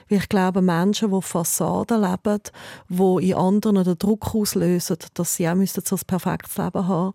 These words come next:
wie sie, gibt's genug. Und ich versuche eigentlich in jedem Bereich, der mich betrifft, offen auch zu reden und eben die Verletzlichkeit zuzulassen, mit natürlich Grenzen, weil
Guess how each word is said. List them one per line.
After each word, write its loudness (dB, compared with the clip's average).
wie 0
sie, 0
gibt's -2
genug. 4
Und 0
ich -2
versuche 0
eigentlich 0
in 2
jedem 0
Bereich, 0
der 0
mich 0
betrifft, -6
offen 2
auch 0
zu -6
reden 0
und 0
eben -4
die -4
Verletzlichkeit -4
zuzulassen, 0
mit 0
natürlich 0
Grenzen, -2
weil 2